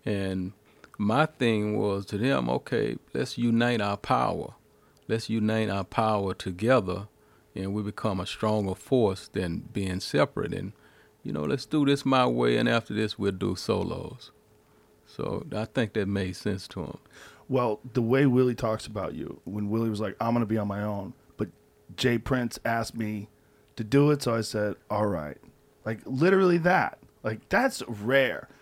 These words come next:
Speaker 2: When a
Speaker 1: Yeah.
Speaker 2: guy like Willie D is like, "Okay," he respects you so much, he's willing to do that for you when he wanted to be a solo artist.
Speaker 1: Yeah,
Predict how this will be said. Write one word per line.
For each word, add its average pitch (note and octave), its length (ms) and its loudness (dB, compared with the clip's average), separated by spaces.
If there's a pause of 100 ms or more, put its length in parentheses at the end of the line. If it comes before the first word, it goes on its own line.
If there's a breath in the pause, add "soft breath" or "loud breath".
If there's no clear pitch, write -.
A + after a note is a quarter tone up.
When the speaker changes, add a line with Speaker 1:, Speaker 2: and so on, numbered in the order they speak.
(120)
Speaker 2:
When A#2+ 140 -2
a B2 60 -2
Speaker 1:
Yeah. F#2+ 80 -6
Speaker 2:
guy D3 300 6
like B2 340 2
Willie C3 320 4
D G#2+ 480 -2
is G2 160 -10
like, F2+ 420 -4
"Okay," F#2 400 -8 (320)
he - 140 0
respects C3 540 0
you B2 80 -2
so C#3 260 0
much, A#2 400 -2 (180 soft breath)
he's A2+ 220 -4
willing A#2 260 -2
to G#2+ 80 -4
do A2 200 -4
that F#2+ 200 -4
for - 140 -12
you D2+ 180 -8
when G#2+ 160 -4
he G#2+ 60 -2
wanted A2+ 320 -2
to A2 60 -4
be A2 120 -4
a G2 60 -4
solo G2+ 400 -2
artist. G1+ 480 -10 (380 soft breath)
Speaker 1:
Yeah, G2 300 0